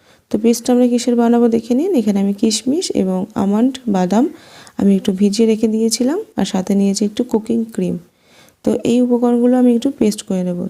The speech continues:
তো আপনাদের কাছে যদি আমন্ড বাদাম না থাকে, নর্মাল, আহ, কাঁচা বাদাম যেটা হয় সেটাও আপনারা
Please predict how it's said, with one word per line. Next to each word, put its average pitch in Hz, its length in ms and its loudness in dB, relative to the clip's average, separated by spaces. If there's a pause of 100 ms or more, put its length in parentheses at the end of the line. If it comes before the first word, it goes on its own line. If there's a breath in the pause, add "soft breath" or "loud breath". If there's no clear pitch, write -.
তো 208 60 -2
আপনাদের 214 320 0
কাছে 226 180 0
যদি 226 140 4
আমন্ড 220 320 2
বাদাম 220 240 2
না 202 180 0
থাকে, 214 300 -2
নর্মাল, 190 500 2
আহ, - 720 -4
কাঁচা 196 280 0
বাদাম 214 280 2
যেটা 214 240 2
হয় 233 160 0
সেটাও 202 400 0
আপনারা 202 380 0